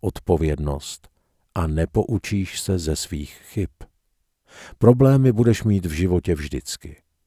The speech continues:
Otázkou ale je, zda zůstaneš dole a budeš se utápět v porážce, nebo se postavíš na nohy a rozhodneš se bojovat dál. Henry Ford řekl:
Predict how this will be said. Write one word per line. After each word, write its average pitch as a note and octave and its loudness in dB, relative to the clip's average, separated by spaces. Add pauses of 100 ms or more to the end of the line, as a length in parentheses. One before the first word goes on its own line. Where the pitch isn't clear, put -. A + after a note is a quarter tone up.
(320)
Otázkou F2 0
ale F2 0
je, E2 -2 (380)
zda F2 0
zůstaneš F#2 -2
dole C#2 -2 (420)
a F2+ -2
budeš E2+ 0
se F#2 -6
utápět F#2 -2
v - -20
porážce, D2 -6 (800)
nebo G#2+ 0
se - -2
postavíš - -2
na G#2 2
nohy D2 -2 (600)
a F#2+ -6
rozhodneš F2 -2
se G#2 0
bojovat D#2+ -2
dál. F2+ -4 (1800)
Henry D3+ 4
Ford C3+ 4
řekl: F2+ 0